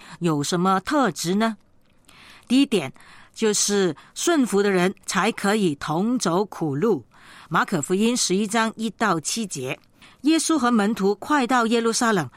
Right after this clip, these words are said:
来到伯法其和伯大尼，在橄榄山那里。耶稣打发两个门徒，对他们说：“你们往对面村子里去，一进去的时候，会看见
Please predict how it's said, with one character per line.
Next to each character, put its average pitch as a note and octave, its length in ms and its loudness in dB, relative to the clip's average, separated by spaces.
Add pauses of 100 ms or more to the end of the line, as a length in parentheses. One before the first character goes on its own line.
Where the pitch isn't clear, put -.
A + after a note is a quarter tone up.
来 D#3 180 -2
到 G3 280 0 (160)
伯 D#3 280 -4
法 F3 360 -2
其 F3+ 500 -2
和 E3+ 220 -2
伯 D3 280 -6
大 A#3 260 0
尼， C#3 280 -2 (320)
在 A3+ 240 0
橄 D#3+ 320 -4
榄 D#3 220 -2
山 G#3+ 260 -2
那 A3 160 0
里。 D3 180 -8 (360)
耶 D#4 120 2
稣 D#4 240 0 (400)
打 D#3+ 160 -2
发 C4+ 240 2
两 F3 300 0
个 F3+ 160 0
门 F3+ 240 0
徒， E3+ 260 -2 (140)
对 G#3+ 160 0
他 A3+ 180 -2
们 F3 160 0
说 A3+ 300 0 (480)
：“你 G3 100 2
们 B3+ 220 2
往 F3 220 2
对 D4 240 2
面 B3+ 280 2
村 D4+ 320 -2
子 A3+ 220 -2
里 F#3 200 0
去， F#3 320 0 (440)
一 G3+ 180 0
进 D#4 320 2
去 D4 240 2
的 A#3 100 0
时 G#3 200 0
候， G#3+ 280 2 (240)
会 A#3+ 200 2
看 A#3 260 0
见 G#3+ 260 0